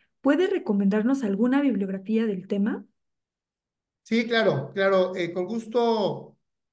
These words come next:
Speaker 2: con gusto a través de Ceci les voy a hacer llegar, eh, algunas, algunas, eh, lecturas que les pueden servir y yo te las daré, Ceci, para que se las hagamos llegar, eh,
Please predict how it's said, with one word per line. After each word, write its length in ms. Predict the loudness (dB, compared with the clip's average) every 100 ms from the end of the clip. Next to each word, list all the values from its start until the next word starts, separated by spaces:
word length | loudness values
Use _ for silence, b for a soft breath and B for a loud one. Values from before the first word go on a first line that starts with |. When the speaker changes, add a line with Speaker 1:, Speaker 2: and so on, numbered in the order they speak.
| _ _
Speaker 2:
con 140 | -10
gusto 840 | -10 -6 -2 2 2 2 0 -2
a 120 | -6 -8
través 280 | -6 -4
de 80 | -6
Ceci 680 | -4 -4 -2 -2 -4 -8 -18 _ _ _
les 200 | -10 -8
voy 260 | -4 -2 0
a 180 | -2 -2
hacer 340 | -6 -8 -6
llegar, 560 | -4 -4 -4 -4 -6 -14 _ _ _
eh, 260 | -10 -6 -6
algunas, 840 | -4 -4 -2 -2 -4 -8 -16 -16
algunas, 600 | -12 -6 -2 -2 -4 -10 -12
eh, 460 | -4 -2 -4 -10 -14
lecturas 760 | -12 -10 -10 -8 0 2 2
que 100 | -2
les 120 | -6 -4
pueden 260 | -2 -2
servir 520 | -2 -2 -2 -4 -8 -20 _ _ _
y 260 | -8 -6 -2
yo 140 | 0
te 80 | 0
las 180 | 0 0
daré, 220 | 0 -2
Ceci, 300 | -4 -4 -4
para 260 | -4 -4
que 80 | -6
se 140 | -8 -6
las 140 | -4
hagamos 280 | -4 -4 -4
llegar, 380 | -4 -4 -6 -10 -20 _ _
eh, 420 | -6 0 0 0